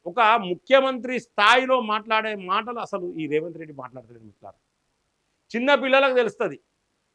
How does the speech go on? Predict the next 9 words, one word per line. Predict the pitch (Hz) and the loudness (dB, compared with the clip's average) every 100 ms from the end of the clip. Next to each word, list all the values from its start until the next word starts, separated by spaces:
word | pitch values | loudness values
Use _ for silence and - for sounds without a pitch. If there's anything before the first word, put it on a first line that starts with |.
| 131 | -6
మోడీని | 160 247 277 285 262 277 311 _ | 0 2 2 2 0 -4 -6 _
కన్వర్టెడ్ | 190 240 277 254 277 269 214 | -6 0 0 2 2 0 0
ఓబీసీ | 240 240 254 185 | 0 0 -2 -4
అని | 233 214 | -4 -2
అంటే | 196 190 180 214 277 _ _ _ _ - | -4 -2 -2 -2 -4 _ _ _ _ -4
మరి | 214 247 220 | 0 2 2
రాహుల్ | 190 190 240 247 | 4 6 6 4
గాంధీని | 240 240 233 220 | 0 0 -2 -4
అంటారు, | 190 202 202 | -4 -4 -6